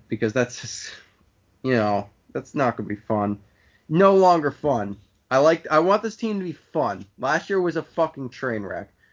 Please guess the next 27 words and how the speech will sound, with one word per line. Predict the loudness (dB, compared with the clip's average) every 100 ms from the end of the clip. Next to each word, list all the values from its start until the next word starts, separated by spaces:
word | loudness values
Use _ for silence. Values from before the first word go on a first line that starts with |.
| _ _ _ _ -10
So, | -4 -2 -2 -6 -20 _ _ -16
if | -16 -16 _ _ _ -20 _ _ _ _ _ _ 0 2
anything, | 2 0 0 -4 -6 -4
as | -4
long | 0 0 0
as | 0
we | -2
win, | -2 -2 -2 -2
like, | -4 -4
forty-eight, | -2 0 2 2 0
forty-nine | -2 0 0 0 0 0
games, | -2 -2 -4
make | -4 -4
the | -4
second | -2 -2 0
round, | 0 0 0 -2 -6 -10 _
you | -2
know | 2
what, | 4
I'll | 4 2
take | 0 -4 -2
it | -2
at | -4 -6
this | -14
<laughs> |
point. | -12 -10 -10 -12 -16 -16 _ _ _ _ -20 -20 _ _ _ _ _ _ _ _ _
So, | 0 2 2 0